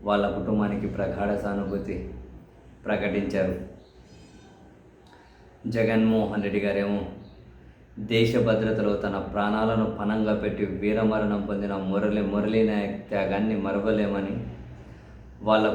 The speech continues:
కుటుంబాలకు ప్రగాఢ సానుభూతి తెలియచేస్తున్నాను అని జగన్మోహన్ రెడ్డి గారు సంతాపం ప్రకటిస్తే,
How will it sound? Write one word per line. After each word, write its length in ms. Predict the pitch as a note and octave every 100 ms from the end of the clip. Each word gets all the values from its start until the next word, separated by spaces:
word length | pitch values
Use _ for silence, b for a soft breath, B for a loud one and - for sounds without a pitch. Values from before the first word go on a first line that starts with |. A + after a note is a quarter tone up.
| -
కుటుంబాలకు 540 | A#2 A2+ A2 G#2 G2+
ప్రగాఢ 480 | F#2+ G2 G2 A2 B2
సానుభూతి 580 | A#2+ G#2+ G#2+ A2 G#2+ G2+
తెలియచేస్తున్నాను 1080 | G2 G2 A2 A2 A2 - G#2+ G2+ G2+ G3 G2
అని 300 | C#3 C3+ - - - - - - - - - - - - - - - - - - - - - - - - - - - - - A2+
జగన్మోహన్ 720 | A2+ A2+ G#2+ G#2+ G2+ G2+ G2
రెడ్డి 180 | G2 G2
గారు 300 | F#2+ F#2+ F2+ - - - - - - - - - - - - - - - - - - - - - - - - - - - - - - - - -
సంతాపం 560 | B2 A2+ A2 A2 A2 G#2
ప్రకటిస్తే, 600 | G#2 G2 G2+ F#2 - G#2